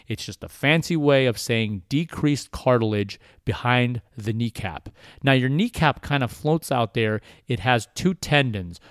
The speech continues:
one at the very top and one at the bottom.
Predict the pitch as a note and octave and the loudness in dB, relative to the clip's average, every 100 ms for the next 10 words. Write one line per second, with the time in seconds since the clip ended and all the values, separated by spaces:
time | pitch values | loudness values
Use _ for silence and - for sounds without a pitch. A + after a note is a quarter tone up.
0 | _ G#2+ B2 A#2+ A2+ G2 G#2+ F#2 - - | _ -2 0 0 -4 -2 -2 -2 -4 -2
1 | B2+ F3+ - _ _ - A3+ D3+ C3+ B2+ | 0 0 -8 _ _ -2 2 6 4 4
2 | C#3 G#2+ A2 F2+ F2 - | 0 2 0 0 -6 -14